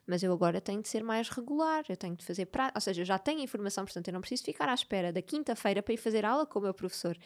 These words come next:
Eu posso fazer em casa, eu posso fazer meditações todos os dias,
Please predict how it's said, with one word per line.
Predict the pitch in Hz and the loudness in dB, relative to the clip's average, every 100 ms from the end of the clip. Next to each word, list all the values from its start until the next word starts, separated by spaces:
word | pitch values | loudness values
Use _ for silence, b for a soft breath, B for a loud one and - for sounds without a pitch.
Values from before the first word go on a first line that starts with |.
| B | B
Eu | B | B
posso | - 190 | 2 2
fazer | - 185 208 | 2 0 0
em | 277 | 0
casa, | - 285 254 226 B B | 4 4 4 -2 B B
eu | - | -2
posso | 185 202 | 0 2
fazer | 196 196 | 2 2
meditações | 185 - - 196 | 0 -2 -4 -2
todos | - 240 208 | 4 4 6
os | 269 254 | 2 4
dias, | 285 277 262 | 6 4 2